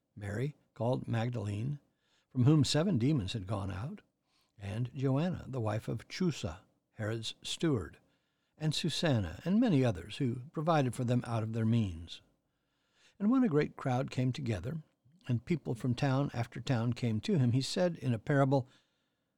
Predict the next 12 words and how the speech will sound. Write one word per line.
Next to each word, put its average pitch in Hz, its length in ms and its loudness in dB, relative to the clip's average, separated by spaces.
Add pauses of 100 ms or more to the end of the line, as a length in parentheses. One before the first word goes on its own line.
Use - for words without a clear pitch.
"A 135 60 -4
sower 196 380 2
went 170 200 2
out 139 160 2
to 151 80 -4
sow 123 300 2
his 117 180 2
seed. 98 500 -2 (680)
And 98 100 -4
as 104 180 -4
he 139 140 0
sowed, 135 500 -2